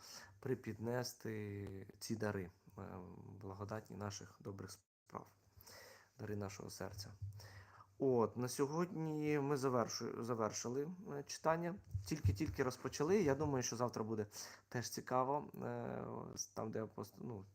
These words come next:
цікаво цю-, продовження теми, саме, саме другого пришестя Христового.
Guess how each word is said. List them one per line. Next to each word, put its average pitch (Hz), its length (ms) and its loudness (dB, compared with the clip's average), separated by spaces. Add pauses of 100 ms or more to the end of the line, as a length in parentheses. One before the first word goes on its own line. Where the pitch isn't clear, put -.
(100)
цікаво 113 400 2
цю-, - 180 -6 (160)
продовження 113 540 8
теми, 143 340 4 (440)
саме, 113 340 4 (200)
саме 107 280 2
другого 113 440 4
пришестя 104 680 -2 (180)
Христового. 104 640 0